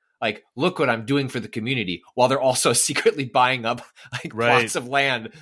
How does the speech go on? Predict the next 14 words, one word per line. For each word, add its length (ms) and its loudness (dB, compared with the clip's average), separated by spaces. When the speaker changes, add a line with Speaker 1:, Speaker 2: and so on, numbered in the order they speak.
Speaker 1:
to 100 0
Speaker 2:
Yeah. 140 -2
Speaker 1:
flip 320 -2
alongside. 480 -2
I 100 0
mean, 140 -2
you 60 -2
know, 180 0
so, 500 0
uh, 420 0
anyway. 440 -10
Speaker 2:
Yeah, 200 0
totally. 420 -6
Uh, 560 -2